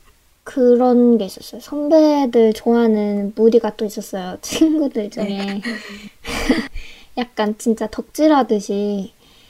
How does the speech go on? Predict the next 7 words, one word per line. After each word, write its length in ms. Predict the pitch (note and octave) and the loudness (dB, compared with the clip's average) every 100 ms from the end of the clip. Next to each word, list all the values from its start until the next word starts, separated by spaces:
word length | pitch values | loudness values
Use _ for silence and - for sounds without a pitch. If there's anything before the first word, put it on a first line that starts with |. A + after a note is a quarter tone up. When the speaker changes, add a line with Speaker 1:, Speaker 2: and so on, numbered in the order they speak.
| _ _ | _ _
Speaker 2:
아, 60 | A3 G#3 | -4 -2
Speaker 1:
그 480 | G3+ G#3 G#3 G#3 G#3+ G#3+ G#3 | 0 0 -2 -2 -4 -6 -6
Speaker 2:
맞아요. 520 | G3 G3 A#3 A3 A3 G#3+ | -4 -4 0 0 0 -2
Speaker 1:
뭔가 360 | G#3 G#3+ A#3 - _ | -4 -6 -10 -16 _
약간 200 | A#3+ A#3 G#3+ | -8 -6 -4
동경의 1160 | B3+ B3+ C#4 C#4+ D#4 D4+ C4+ B3 A3+ G#3 G#3 A3+ | 0 4 6 6 6 4 2 2 2 0 -6 -6
마음으로, 920 | G#3+ G#3+ A3 G#3+ G#3 A3 B3 A3 | -2 2 2 0 -2 -4 -4 -4